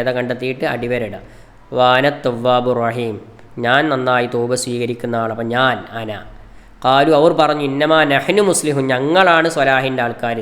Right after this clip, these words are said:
നല്ല ആൾക്കാർ, ഞങ്ങളാണ് നന്നാക്കുന്ന ആൾക്കാർ. നഹ്നു,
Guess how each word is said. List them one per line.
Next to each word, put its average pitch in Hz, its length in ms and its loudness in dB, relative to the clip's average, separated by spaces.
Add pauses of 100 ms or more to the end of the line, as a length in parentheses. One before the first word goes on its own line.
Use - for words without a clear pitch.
നല്ല 123 260 -4
ആൾക്കാർ, 110 320 -8 (580)
ഞങ്ങളാണ് 139 440 2
നന്നാക്കുന്ന 120 500 -4
ആൾക്കാർ. 104 280 -10 (160)
നഹ്നു, 117 340 -6